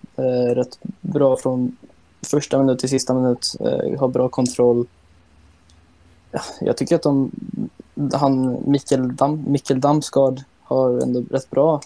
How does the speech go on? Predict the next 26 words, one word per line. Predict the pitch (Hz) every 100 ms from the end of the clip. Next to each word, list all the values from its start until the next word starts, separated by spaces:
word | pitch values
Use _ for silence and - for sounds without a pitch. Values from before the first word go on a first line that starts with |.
| _ _ _ -
ersättare, | 147 131 - 127 - 120 120 - 135 -
ersättare | - - 110 120
för | 127
Christian | 127 120 120
Eriksen, | 117 117 - 120 - _ -
eh, | 123 120 117 117 117 - _ _ _ _ _ _
som | - 127
tyvärr | 123 120 120 120 - - - -
inte | - 123 -
får |
spela | 123 - 117
längre. | 113 117 117 117
Men | 123 123 123 _ _ _ _ _ _ _ _ _ _ _ _ _ _ _ _ _ - -
ja, | -
de | 139
har | 131
ju | 147
hittat | 139 143
någon | 147 135 135
rolig | 135 127
liten | 131 127
ersättare | 123 120 139 135
där. | 120
Han | 120
är |
kreativ, | 123 - 127 127 123 120 123